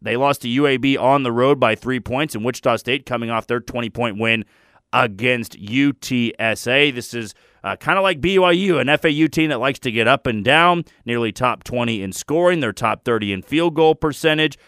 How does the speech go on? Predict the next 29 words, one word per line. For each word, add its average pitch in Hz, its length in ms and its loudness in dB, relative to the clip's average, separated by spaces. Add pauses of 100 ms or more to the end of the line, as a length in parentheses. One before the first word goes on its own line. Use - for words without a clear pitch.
They're 107 120 -2
top 107 280 -2
fifty 113 320 -4
in 98 100 -4
three-point 139 600 -4
percentage. 160 560 -2 (220)
They're 107 100 -4
top 110 260 -4
sixty 113 440 -6
in 95 140 -6
rebounds. 156 640 2 (260)
They 131 220 0
like 170 240 2
to 165 100 -2
get 156 180 4
up 160 160 2
and 160 120 -2
down 156 220 4
the 151 60 -6
floor, 156 320 2
and 110 120 -4
they've 117 120 -2
also 143 340 0
got 139 300 -2
that 131 220 -4
tournament 147 420 -8
pedigree 117 580 0 (280)
that 110 180 -2
Wichita, 127 420 0